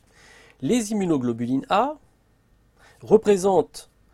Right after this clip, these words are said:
la classe prédominante d'immunoglobulines que l'on retrouvera au niveau des sécrétions externes et, euh, notamment au niveau du lait maternel,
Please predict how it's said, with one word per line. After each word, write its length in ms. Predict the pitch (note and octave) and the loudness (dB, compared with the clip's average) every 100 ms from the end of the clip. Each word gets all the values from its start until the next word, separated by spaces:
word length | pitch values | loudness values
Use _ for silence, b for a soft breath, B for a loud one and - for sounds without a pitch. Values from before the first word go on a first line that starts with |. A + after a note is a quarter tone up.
| b b | b b
la 140 | B2+ B2+ | -4 -2
classe 240 | G3 - | -4 -4
prédominante 680 | - G3+ F3+ D3+ C#3 G#3+ D3+ | -4 0 2 0 0 -2 -4
d'immunoglobulines 1080 | F3+ F#3+ F#3 E3+ C#3 A2+ A#2+ F#3+ A3+ A#2+ - | -4 -2 0 0 -2 -6 -10 -8 -6 -6 -8
que 100 | - | -4
l'on 140 | F#3 E3 | -2 0
retrouvera 500 | D#3+ - B2 F#3 - | -2 -6 0 0 2
au 100 | F3 | 0
niveau 280 | C#3+ D3 G3 | 0 -2 -2
des 160 | D3 | -4
sécrétions 680 | - - - G2 - C#3 - - | -6 -2 -2 -2 -4 -6 -8 -12
externes 640 | - - F#2+ G#2+ E3+ B2+ B B B B - | -14 -12 -10 -6 -6 -10 B B B B -6
et, 300 | D3+ G3 G3 _ _ _ _ | 0 0 0 _ _ _ _
euh, 300 | C3 A2+ A2 C3 | -4 -4 -4 -4
notamment 540 | D#3 B2 A2 D3+ G#3 D#3+ | -2 0 0 0 0 -2
au 100 | D3 | 0
niveau 240 | C3+ B2 | 0 -2
du 140 | A2 | -6
lait 220 | G#2+ A#2 - _ _ | -6 -6 -8 _ _
maternel, 600 | - - G#2 A2 C3+ | -16 -10 -6 -4 -6